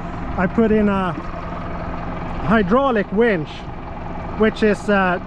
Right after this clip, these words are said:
has a radio transmitter, so I can use it, uh, from somewhere else. <clears throat> So I just hooked up the, uh, the hydraulics into this, uh, thing here, and then the return line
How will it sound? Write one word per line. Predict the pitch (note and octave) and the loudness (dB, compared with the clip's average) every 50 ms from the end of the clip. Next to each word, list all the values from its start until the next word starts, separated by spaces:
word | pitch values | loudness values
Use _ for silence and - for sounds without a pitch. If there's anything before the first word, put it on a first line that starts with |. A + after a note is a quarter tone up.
| - - - | -10 -6 -2
has | G3 G#3+ G#3 - - | 0 0 2 2 2
a | G3+ F#3+ | 2 4
radio | F#3+ A3+ B3+ B3+ A3+ G3+ F#3 F3 E3 D#3+ D3+ B2+ - - - - - | 4 4 4 4 4 4 4 4 2 2 0 -2 -6 -10 -8 -2 2
transmitter, | G#3 F#3+ F3+ E3+ - F#3 F3 E3+ D#3+ D#3 C#3+ C3 - - - - - - - - - - - - - | 4 4 4 2 2 2 2 2 2 2 0 -2 -4 -8 -10 -8 -8 -6 -6 -4 -4 -2 -2 0 2
so | - | 4
I | G#3 G3+ G3+ | 4 4 4
can | - G#3 G3+ | 4 4 6
use | G3+ A3+ A#3 A3+ - - | 6 6 4 4 2 2
it, | G3 F3 - - | 0 0 0 0
uh, | F#3+ F3+ F3 E3+ E3 D3+ C3 - - - - - - - - - - - - - - - - - - - - - - - - - - - - - | 0 2 4 4 2 0 -2 -4 -8 -8 -8 -8 -6 -6 -6 -6 -6 -6 -6 -6 -6 -6 -6 -6 -4 -4 -4 -4 -4 -2 -2 -2 -2 -2 -2 2
from | - G3 F#3 F3 | 2 4 4 4
somewhere | - G#3 G3 F#3+ F3+ F3 F#3+ | 2 2 2 4 4 4 4
else. | A#3+ A#3 D#3+ C#3 - - - - - - - - - - - | 4 4 0 -2 -6 -8 -10 -10 -10 -8 -8 -8 -8 -6 -2
<clears throat> | - G3 D#3+ C3 A#2 - - - - - - - - - - - - | -2 0 0 -2 -2 -4 -6 -6 -6 -4 -4 -4 -4 -4 -4 -2 2
So | G3 G3+ | 2 4
I | G#3+ A3 | 4 4
just | G#3 A#3 A#3 G#3 - | 4 2 2 2 2
hooked | G#3 A3 A#3 G#3 - - | 2 2 2 2 2 0
up | A#3 A#3 A3 - - | 0 0 0 0 0
the, | G#3+ G#3 F#3+ F3+ | 2 2 2 2
uh, | D#3+ - - - - - - - - - - - - - - - - G3+ F#3+ F#3 F3+ E3+ E3 | 0 -2 -6 -8 -8 -8 -8 -8 -8 -8 -8 -6 -6 -6 -6 -2 0 2 4 4 4 4 4
the | G#3+ G#3+ | 4 4
hydraulics | G#3 A3 G#3 D#3+ G3+ A3+ A3+ A#3 A3+ A3 A3 A3 G#3 - - - - - - - - - | 4 4 2 4 4 4 4 4 4 4 4 2 0 -2 -6 -10 -10 -8 -8 -8 -6 -2
into | G#3+ G#3 G#3+ G#3+ G#3 - G3 | 2 2 2 4 4 2 2
this, | F3 G3 G3+ F#3+ - - - | 4 4 2 2 0 0 0
uh, | F#3 F3 E3+ E3 D3 - - - - | 2 4 4 2 0 -2 -2 0 2
thing | F3 - - F#3 | 4 4 4 4
here, | F3+ G3+ G3+ G3+ G3+ G3 A3 - | 4 4 4 4 2 2 0 0
and | F#3+ F#3+ F#3+ | 0 2 4
then | G3 G3 F#3+ F#3+ F#3 | 4 4 4 4 4
the | F#3+ F#3 F3+ | 4 4 4
return | F3 F#3 F3+ - G3+ G#3 G3+ G3 F#3+ F#3 | 4 2 0 2 2 2 4 4 4 4
line | E3+ E3+ E3 E3+ E3+ | 4 4 2 2 2